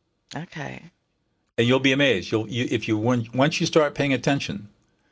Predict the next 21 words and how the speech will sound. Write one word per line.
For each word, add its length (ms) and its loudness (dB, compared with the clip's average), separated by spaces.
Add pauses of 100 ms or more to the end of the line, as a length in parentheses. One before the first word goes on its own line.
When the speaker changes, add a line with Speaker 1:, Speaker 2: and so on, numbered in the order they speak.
(260)
Speaker 2:
you'll 180 2
be 120 2
able 180 2
to 100 4
identify 540 2
very 240 2
quickly, 500 -4
y-, 100 -8 (100)
sometimes 540 -2
as 140 -12
many 200 0
as 100 -6
twenty 300 -2
emotions 500 -2
in 80 -6
twenty 260 -4
seconds. 580 -8 (400)
Speaker 1:
Wow. 560 -6 (920)
Okay. 240 -12
Speaker 2:
It's 80 -8
amazing. 680 0